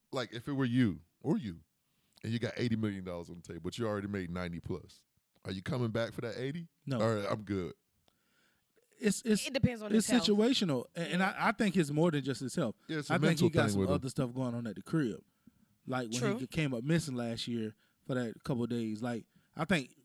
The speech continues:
Speaker 2: Derek got some other stuff going on, and he's contemplating retirement because of his health.
Speaker 3: But that's what I
Speaker 2: because
Speaker 3: say.
Speaker 2: being
Speaker 3: But that's
Speaker 2: away from
Speaker 3: still
Speaker 2: home.
Speaker 3: health. That's mental health and things
Speaker 2: No,
Speaker 3: like
Speaker 2: no,
Speaker 3: that.
Speaker 2: I don't think it's mental. I think there's another situation at the crib that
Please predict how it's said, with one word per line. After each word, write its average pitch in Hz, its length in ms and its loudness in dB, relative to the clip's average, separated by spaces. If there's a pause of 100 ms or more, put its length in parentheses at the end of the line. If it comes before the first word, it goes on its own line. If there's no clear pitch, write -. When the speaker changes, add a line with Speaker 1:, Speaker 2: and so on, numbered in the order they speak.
(180)
Speaker 2:
Derek 147 260 0
got 135 180 -4
some 127 120 -6
other 127 180 0
stuff 160 340 2
going 123 240 -2
on, 117 180 -2
and 107 80 -8
he's 123 240 -6
contemplating 123 580 -6
retirement 120 520 -4
because 113 400 -8 (340)
of 127 160 -6
his 120 180 -2
health. 110 300 -2 (320)
Speaker 3:
But - 100 -10
that's - 120 -4
what 139 80 2
I - 60 4
Speaker 2:
because 120 40 -2
Speaker 3:
say. 139 100 -2
Speaker 2:
being 131 60 0
Speaker 3:
But 120 100 -2
that's 120 140 2
Speaker 2:
away 113 60 0
from 107 80 -4
Speaker 3:
still 113 80 -2
Speaker 2:
home. 110 100 0
Speaker 3:
health. - 260 -4
That's 220 200 -6
mental 214 320 -12
health 175 320 -8
and 185 240 -12
things 208 160 -6
Speaker 2:
No, 170 100 6
Speaker 3:
like 151 140 0
Speaker 2:
no, 147 160 4
Speaker 3:
that. - 80 -4 (100)
Speaker 2:
I 165 140 2
don't 190 120 2
think 151 180 0
it's 120 120 -4
mental. 156 300 -2
I 139 80 -4
think 127 240 -6
there's 127 260 -6 (160)
another 139 260 -4
situation 131 800 -2
at 120 200 -10
the 110 60 -10
crib 120 480 -4 (440)
that 123 220 -6